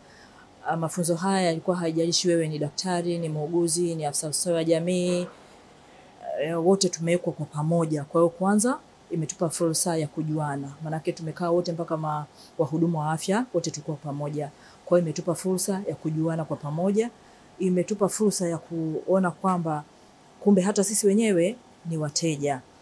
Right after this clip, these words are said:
Kwa sababu tumeona kuna aina za wateja, kwamba wateja wa ndani na wateja wa nje. Kwa hata mimi nikitoka eneo langu la kazi, naona kumbe ni mteja. Nikienda kwenye ofisi nyingine,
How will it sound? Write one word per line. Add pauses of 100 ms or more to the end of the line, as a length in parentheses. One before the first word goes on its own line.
(160)
Kwa
sababu
tumeona
kuna
aina
za
wateja,
kwamba
wateja
wa
ndani
na
wateja
wa
nje. (420)
Kwa
hata
mimi
nikitoka
eneo
langu
la
kazi, (320)
naona
kumbe
ni
mteja. (320)
Nikienda
kwenye
ofisi
nyingine,